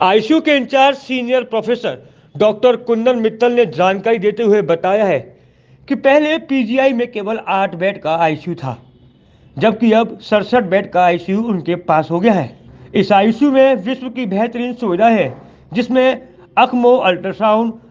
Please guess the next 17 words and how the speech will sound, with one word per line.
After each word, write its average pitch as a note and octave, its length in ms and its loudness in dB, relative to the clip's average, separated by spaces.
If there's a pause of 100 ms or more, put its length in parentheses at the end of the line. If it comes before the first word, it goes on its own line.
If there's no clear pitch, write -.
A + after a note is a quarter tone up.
(140)
एंडोस्कोपी, A#3 920 -2 (260)
डायलिसिस B3 640 0
की G#3+ 300 -4
जा F3+ 260 0
सकती F3 380 -4
है। E3 140 -2 (920)
पैंतीस A3 400 0
वेंटिलेटर G3+ 400 -2
से G#3 180 -2
युक्त G#3+ 320 -2
बच्चों F#3+ 420 0
के G3 160 -2
लिए G3+ 440 -2 (140)
आईसीयू G#3+ 420 2
हर A#3 160 0
बेड G3 260 -2
पर F#3 360 -2